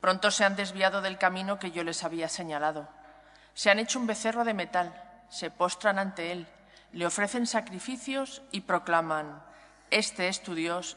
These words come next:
Israel, el que te sacó de Egipto.'". Y el Señor Moisés añadió: "Veo que este pueblo es un pueblo de dura cerviz, por eso déjame. Mi ira se va a encender contra ellos hasta consumirlos,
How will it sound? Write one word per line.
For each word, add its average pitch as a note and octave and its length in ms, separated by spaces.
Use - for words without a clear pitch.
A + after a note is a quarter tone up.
Israel, E3 600
el E3 140
que E3+ 120
te E3 120
sacó D#3+ 340
de D3+ 80
Egipto.'". - 500
Y F3+ 120
el F3+ 100
Señor F#3 320
Moisés G#3+ 680
añadió: D#3+ 500
"Veo A3 320
que A#3+ 60
este A3 240
pueblo A3 280
es A3+ 100
un G#3 160
pueblo G#3+ 280
de F#3 120
dura F3 200
cerviz, E3+ 560
por E3+ 160
eso G3 240
déjame. E3 440
Mi F3+ 300
ira B3 220
se G3+ 160
va F#3 100
a F#3+ 60
encender G3 480
contra F3 380
ellos G#3+ 340
hasta F#3+ 260
consumirlos, D#3+ 840